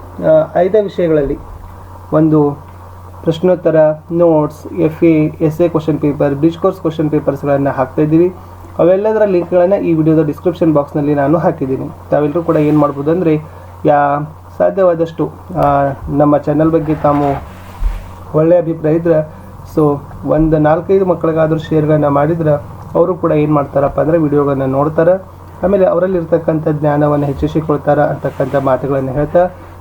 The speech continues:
so, ತಾವೆಲ್ಲರೂ ಕೂಡ ಈ ವಿಡಿಯೋಗಳನ್ನ ಲೈಕ್ ಮಾಡಬೇಕು, ಶೇರ್ ಮಾಡಬೇಕು. ಆಮೇಲೆ ನಮ್ಮದೇ ಒಂದು Facebook ಪೇಜ್ ಇದೆ, Study with ಪರಶುರಾಮ್ ಅಂತ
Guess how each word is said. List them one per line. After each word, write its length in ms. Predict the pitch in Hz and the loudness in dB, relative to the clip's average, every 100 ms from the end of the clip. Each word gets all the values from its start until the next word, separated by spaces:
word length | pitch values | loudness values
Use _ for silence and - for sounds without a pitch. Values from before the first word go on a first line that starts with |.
| - | -6
so, 100 | 143 | -2
ತಾವೆಲ್ಲರೂ 340 | 143 147 - 196 | 2 2 0 0
ಕೂಡ 140 | 180 | 0
ಈ 180 | 170 160 | 0 0
ವಿಡಿಯೋಗಳನ್ನ 480 | 151 156 151 147 143 | 2 2 2 2 2
ಲೈಕ್ 320 | 139 151 170 | 2 0 0
ಮಾಡಬೇಕು, 500 | 160 160 156 175 175 - - - | 2 2 0 0 -2 -4 -14 -2
ಶೇರ್ 180 | 156 160 | 0 2
ಮಾಡಬೇಕು. 580 | 160 156 156 156 180 180 - - - | 2 0 -2 0 -2 -2 -12 -10 -2
ಆಮೇಲೆ 400 | 180 208 185 196 - - - - | 2 4 2 0 -8 -20 -18 -2
ನಮ್ಮದೇ 300 | 170 190 208 | 0 2 2
ಒಂದು 220 | 220 190 175 | 2 2 0
Facebook 360 | 170 170 180 | 0 0 -2
ಪೇಜ್ 280 | 170 170 165 | 0 2 2
ಇದೆ, 120 | 165 | 2
Study 280 | 165 - 151 | 2 2 2
with 200 | 156 156 | 2 2
ಪರಶುರಾಮ್ 400 | 156 151 156 151 | -2 0 0 2
ಅಂತ 180 | 147 147 | 0 0